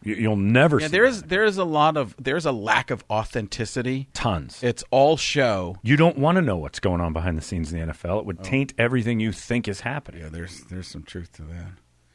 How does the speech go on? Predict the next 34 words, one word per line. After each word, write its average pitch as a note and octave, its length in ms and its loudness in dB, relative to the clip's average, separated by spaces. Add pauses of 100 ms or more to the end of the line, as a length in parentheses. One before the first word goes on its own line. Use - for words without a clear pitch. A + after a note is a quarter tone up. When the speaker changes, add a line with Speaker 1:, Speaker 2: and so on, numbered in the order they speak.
(240)
Speaker 2:
All A#2 80 0
right, A2 80 2
what C#3+ 120 4
else D#3 140 6
do D3 100 -2
we B2+ 120 -2
want A#2+ 160 -4
to A2+ 40 -6
get G#2 140 -6
into? F#2+ 460 -8
Um, F#2+ 540 -6
Speaker 1:
Well, A2+ 120 2
all D#3 120 6
the A#2+ 100 4
other G2 100 2
quarterbacks F#2+ 540 -2
moving D#2+ 240 -6
around. D2+ 240 -8
Are, - 100 -10
it's - 180 -6
pretty G3 220 4
amazing. C3 480 4
Ne-, E3 140 4
next G#3+ 400 0
year's F#3+ 160 -2
football C#3 360 2
season's F#2+ 380 -4
gonna A2 160 -2
be G2 100 -4
really G2 220 -2
weird. G2 200 0
There'll A#2+ 60 -2
be B2+ 100 0
nine C3+ 580 2